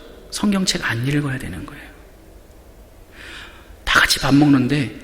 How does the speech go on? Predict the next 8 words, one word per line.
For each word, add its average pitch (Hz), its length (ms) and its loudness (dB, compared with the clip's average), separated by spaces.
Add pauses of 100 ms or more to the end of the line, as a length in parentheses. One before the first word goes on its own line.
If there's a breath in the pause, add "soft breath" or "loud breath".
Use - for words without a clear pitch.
(180)
나 - 120 -4
혼자 226 360 6
식사기도 208 600 2
하기 - 180 -6
그렇잖아요. - 560 -4 (720 soft breath)
그거 - 180 -2
생략하면 247 580 6
어때요? - 380 -4